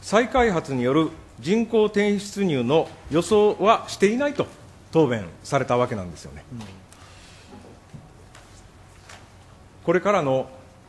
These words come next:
Speaker 1: 大規模工事や、それから再開発、またインフラ整備がですね、人口の転出入にどのように反映していくのか、えー、こういう数量はですね、具体的に試算されて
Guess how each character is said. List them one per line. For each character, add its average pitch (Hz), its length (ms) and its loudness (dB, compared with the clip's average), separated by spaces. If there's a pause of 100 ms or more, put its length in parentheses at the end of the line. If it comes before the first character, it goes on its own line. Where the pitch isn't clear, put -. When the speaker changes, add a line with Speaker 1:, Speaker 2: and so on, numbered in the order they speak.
(200)
Speaker 1:
大 147 200 2
規 160 100 -6
模 147 160 2
工 156 220 0
事 113 100 -4
や、 101 140 -2 (1000)
そ - 140 -4
れ 127 40 -4
か 135 100 2
ら 127 140 4 (1000)
再 156 240 0
開 160 180 6
発、 - 300 -8 (480)
ま 147 100 -2
た 131 320 2 (300)
イ 156 80 4
ン 196 100 6
フ 214 80 4
ラ 214 80 6
整 240 200 2
備 175 120 0
が 123 100 2
で 101 100 -6
す 104 100 -10
ね、 107 240 -4 (380)
人 202 240 2
口 214 200 2
の 208 80 2
転 208 300 0
出 196 180 -4
入 127 180 0
に 123 240 -2 (300)
ど 170 180 0
の 320 100 0
よ 196 120 2
う 147 40 0
に 120 80 -4
反 131 240 -4
映 127 120 -4
し - 60 -12
て 131 80 -4
い 120 40 0
く 120 100 -10
の 101 100 -8
か、 87 100 -14 (600)
え 117 400 0
ー、 - 40 -14
こ 208 140 0
う 220 40 -2
い 214 60 -2
う 202 40 -4
数 254 240 -6
量 190 180 2
は 113 120 -2
で 98 100 -6
す 113 100 -14
ね、 113 240 -6
具 139 80 -10
体 226 220 -2
的 226 200 -6
に 233 200 -2 (260)
試 269 140 -6
算 160 280 -2
さ 202 140 -4
れ 254 80 -2
て 254 260 -4